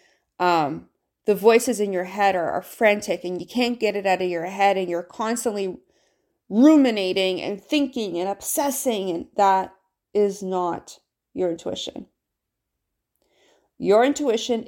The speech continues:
is a very calm and subtle yes or no. And how you feel that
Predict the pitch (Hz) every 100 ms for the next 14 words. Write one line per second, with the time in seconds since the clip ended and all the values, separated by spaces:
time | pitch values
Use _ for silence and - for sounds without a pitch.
0 | - 190 190 - 208 202 175 202 226 233
1 | 233 247 247 - - 208 190 185 190 226
2 | 269 339 _ _ _ _ _ _ _ -
3 | 202 202 196 - - 185 170 170 202 269
4 | 302 _ _ _ _ _ _ - 175 170
5 | 330 - - - _ _ 180 185 175 151
6 | - _ _ _ _ _ _ _ _ -
7 | 196 208 240 254 269 285 269 - 269 220
8 | 165 139 143 -